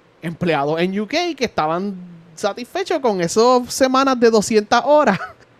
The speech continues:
<laughs> Yo no entiendo por qué. Y ellos perdieron un poquito de talento en el área de U K, pero en California están siendo mucho más attractive y están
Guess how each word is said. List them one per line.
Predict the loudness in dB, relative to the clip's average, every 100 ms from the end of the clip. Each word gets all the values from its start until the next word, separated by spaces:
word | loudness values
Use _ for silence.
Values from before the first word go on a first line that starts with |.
| _ _ _ -4
<laughs> | -4 -4
Yo | 2 2
no | 4
entiendo | 0 0 0 0
por | 0 -4
qué. | -2 0 0 -6 -20 -20 _ -10
Y | -6 -2 0
ellos | 2 0
perdieron | -2 -2 -2 -2
un | -2
poquito | -2 -2 -2 -2
de | 0
talento | 0 0 -2 -2 0 2
en | 0
el | -2
área | 0 2 2 4 4 4
de | 4 2 0
U |
K, | 0 2 2 0 -10 -20 _
pero | -2
en | -2
California | 0 -2 -2 -2 -4 -6 -6
están | -6 -4 -2
siendo | 0 0 0
mucho | 0 -2 0 2
más | 2 0
attractive | -2 0 0 0 -4 -4
y | -4
están | -2 -2